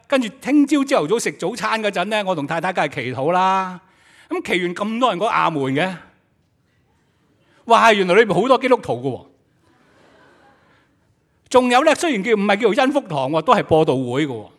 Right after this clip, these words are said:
咁因此即係話呢，啊，原來如果我唔堅持一啲嘅原則呢，噉佢問返我㗎，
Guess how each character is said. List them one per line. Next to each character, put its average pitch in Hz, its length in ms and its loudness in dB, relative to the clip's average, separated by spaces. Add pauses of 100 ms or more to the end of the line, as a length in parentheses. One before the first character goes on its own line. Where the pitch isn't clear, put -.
(1800)
咁 359 300 2
因 370 120 -2
此 - 160 -6
即 294 100 0
係 294 180 0
話 208 120 -2
呢， 262 200 -6
啊， 190 220 -6
原 156 200 -10
來 151 260 -6 (1080)
如 202 380 -2
果 208 420 2
我 185 160 -2
唔 147 200 -4
堅 240 300 -6
持 - 160 -8
一 165 40 -4
啲 208 140 -2
嘅 180 100 -2
原 123 260 -8
則 180 160 -2
呢， 180 280 -4
噉 285 140 -2
佢 254 120 0
問 170 200 -4
返 196 220 -2
我 131 180 -4
㗎， 117 180 -8